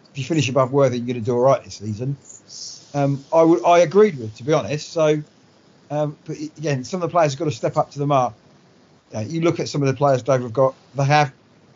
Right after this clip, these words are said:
jumped around from club to club, club to club. So, um, and there <laughs> may be a reason for that. Um, so it's just getting a solid player and maybe a bit of more players that got a little bit of quality in this thing. But, uh, and I s-, mentioned earlier,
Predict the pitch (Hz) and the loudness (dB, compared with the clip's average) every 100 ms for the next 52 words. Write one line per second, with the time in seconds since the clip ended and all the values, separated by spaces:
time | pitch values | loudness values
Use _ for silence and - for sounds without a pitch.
0 | _ - _ - 147 131 139 139 135 131 | _ -20 _ 0 0 0 -4 -2 -4 -8
1 | 147 135 - - 131 120 135 107 - 143 | -4 -4 -4 -4 -4 -2 -6 -6 -8 -4
2 | 117 104 - 131 120 120 _ _ _ _ | -2 -4 -6 -6 -6 -10 _ _ _ _
3 | _ - 117 120 120 _ 120 147 143 160 | _ -10 -8 -6 -8 _ 0 0 2 0
4 | 147 143 135 139 131 123 110 156 123 101 | 2 2 2 0 -2 -8 0 2 2 0
5 | 135 - _ _ _ _ _ _ 120 120 | -2 -4 _ _ _ _ _ _ -8 -6
6 | 120 113 - - 131 - 147 160 143 139 | -4 -6 -10 -14 -14 -10 -4 -2 -2 0
7 | 170 147 127 151 139 139 139 156 160 156 | 2 2 2 4 4 4 2 2 2 4
8 | 147 139 151 143 139 139 139 143 139 127 | 2 2 0 0 0 -2 0 0 0 -2
9 | 131 - _ _ _ _ _ _ _ _ | -6 -6 _ _ _ _ _ _ _ _
10 | _ _ _ _ _ _ - 135 135 147 | _ _ _ _ _ _ -8 -2 0 2
11 | 135 135 127 151 135 120 135 127 123 - | 2 0 0 0 0 0 -2 -2 -4 -4
12 | 117 117 - 131 135 139 - 143 139 120 | -6 -6 -8 -8 -2 -2 -2 -2 0 -2
13 | 123 123 113 | -2 -2 -2